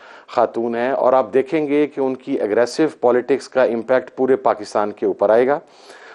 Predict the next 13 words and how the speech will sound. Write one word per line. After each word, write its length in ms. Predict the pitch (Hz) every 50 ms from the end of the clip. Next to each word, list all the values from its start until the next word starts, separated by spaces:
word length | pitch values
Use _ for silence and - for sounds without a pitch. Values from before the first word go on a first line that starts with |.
| - -
और 800 | - 120 131 131 131 131 135 139 139 131 131 135 135 135 135 -
पाकिस्तान 500 | 123 117 120 123 127 - 139 127 127 135
के 160 | 127 - -
अंदर 300 | 123 117 120 120 131 127
दोबारा 600 | 120 87 104 110 104 107 107 107 113 127 127 131 127
जो 180 | 117 120 123
पॉलिटिकल 560 | 120 - - 117 117 - 131 120 - 120 120 120
एक 100 | 117 120 _
तलातुम 420 | 117 113 110 110 107 - 135 123 123
है, 140 | 127 123
वो 160 | 120 113 110 104
बपा 360 | - 95 - - 101 104 104
होगा। 520 | 90 101 107 123 127 135 135 131 127 127